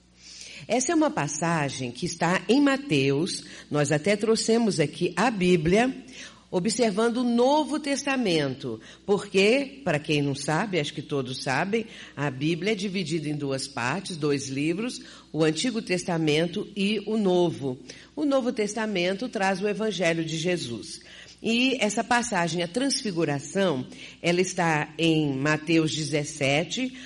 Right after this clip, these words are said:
a partir do versículo número um, e depois ela vai ser encontrada também em Marcos,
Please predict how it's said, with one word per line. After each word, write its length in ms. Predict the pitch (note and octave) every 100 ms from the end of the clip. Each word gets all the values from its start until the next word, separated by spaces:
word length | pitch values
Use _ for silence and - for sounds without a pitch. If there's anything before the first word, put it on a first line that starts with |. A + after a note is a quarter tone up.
| -
a 140 | - E3
partir 480 | E3+ D#3+ E3+ F3+ D#3+
do 120 | D3+
versículo 600 | D3+ D3+ - E3 D#3 D3
número 400 | D3 C#3+ D3 D3+
um, 500 | D3 F#3 C4 - - - - - -
e 120 | B3+
depois 500 | A3+ D4+ C4+ B3 B3
ela 180 | C4+ C4+
vai 220 | A#3 B3+
ser 180 | B3+ B3
encontrada 640 | A#3+ B3 A#3+ G#3+ G3+ F#3+
também 460 | F#3+ G3 F3 E3+ F3+
em 40 |
Marcos, 840 | F3+ E3+ F#3+ A#3 - D4 D4+ -